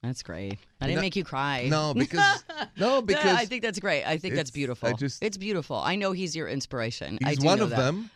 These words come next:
Speaker 1: I do.
Speaker 2: And is in my heart, but
Speaker 1: Mm.
Speaker 2: he's in me forever.
Speaker 1: I was trying to make you cry. Okay, it's your turn.
Speaker 2: Okay.
Speaker 1: It didn't work.
Speaker 2: Should I make you cry?
Speaker 1: No.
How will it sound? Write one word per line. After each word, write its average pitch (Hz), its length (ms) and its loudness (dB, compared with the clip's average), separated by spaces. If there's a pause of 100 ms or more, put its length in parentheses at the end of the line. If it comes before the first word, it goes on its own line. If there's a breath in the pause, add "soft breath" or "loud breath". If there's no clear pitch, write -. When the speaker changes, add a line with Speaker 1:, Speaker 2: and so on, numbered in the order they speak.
Speaker 1:
I 170 140 2
do. 160 240 0
Speaker 2:
And 113 120 0
is 110 160 -4
in 120 120 -4
my 113 160 0
heart, 143 400 -2
but 117 160 0
Speaker 1:
Mm. 135 120 -12
Speaker 2:
he's 123 160 -2
in 139 200 2
me 170 120 0
forever. 180 460 -2 (100)
Speaker 1:
I - 200 -20
was - 80 -14
trying 135 180 -2
to 123 60 -2
make 117 180 -6
you 110 60 -6
cry. 107 340 -4 (100)
Okay, 185 280 2
it's - 120 -6
your 180 100 -2
turn. 120 280 -6 (220)
Speaker 2:
Okay. 110 260 -2
Speaker 1:
It 147 100 -2
didn't 147 220 -4
work. 113 260 -12 (120)
Speaker 2:
Should 123 140 -6
I 131 60 0
make 131 160 -2
you 131 80 -8
cry? 143 340 -2 (200)
Speaker 1:
No. 175 380 -2